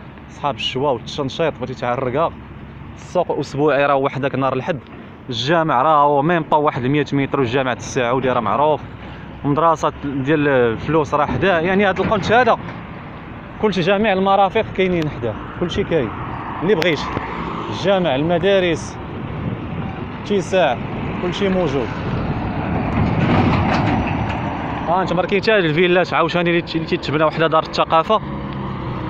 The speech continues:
باش تعرفوا دار الثقافه اللي كاينه في الكاموني. ها ما راه جا حدا هاد الفيلات هادو. ها انتم راه كاين هاد الفيلات هنايا،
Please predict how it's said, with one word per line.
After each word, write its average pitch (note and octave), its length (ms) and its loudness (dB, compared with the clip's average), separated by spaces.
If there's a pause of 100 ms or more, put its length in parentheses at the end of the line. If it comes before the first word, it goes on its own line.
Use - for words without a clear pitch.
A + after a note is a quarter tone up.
(180)
باش D3 100 0
تعرفوا D#3 300 2
دار E3 120 4
الثقافه D#3+ 500 2
اللي D3+ 100 0
كاينه D3+ 200 -2
في C3 100 -4
الكاموني. F#3 440 0 (1080)
ها C#3 160 2
ما C3+ 120 2
راه C#3 100 2
جا C3+ 140 0
حدا C#3 240 2
هاد C3 200 2
الفيلات A#2 520 -2
هادو. A2 180 0 (320)
ها A#2 100 -2
انتم A2+ 200 -6
راه A#2 140 -2
كاين C#3 120 -2
هاد B2+ 140 -2
الفيلات C3 520 0
هنايا، C#3+ 360 0